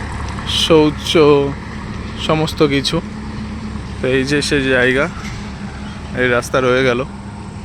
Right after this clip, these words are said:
শৌচ ক্রিয়াকর্ম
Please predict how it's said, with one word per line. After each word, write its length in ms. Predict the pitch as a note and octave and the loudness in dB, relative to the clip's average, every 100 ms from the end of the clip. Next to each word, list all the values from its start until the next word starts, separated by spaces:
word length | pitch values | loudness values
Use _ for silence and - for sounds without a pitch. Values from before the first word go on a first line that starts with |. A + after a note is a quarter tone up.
| - - - - - - - - - - - - - - - - - - - - - - - - - - - _ _ _ _ _ _ E3 - - - - - - - - - | -12 -12 -12 -12 -12 -12 -12 -12 -12 -12 -12 -12 -12 -12 -12 -12 -12 -12 -10 -10 -10 -10 -10 -10 -10 -10 -12 _ _ _ _ _ _ -12 -12 -16 -18 -18 -16 -16 -16 -16 -12
শৌচ 240 | - C#3+ C#3 D3+ | -6 -6 -6 -4
ক্রিয়াকর্ম 460 | D#3+ D#3 D3 D#3 | 0 0 2 -2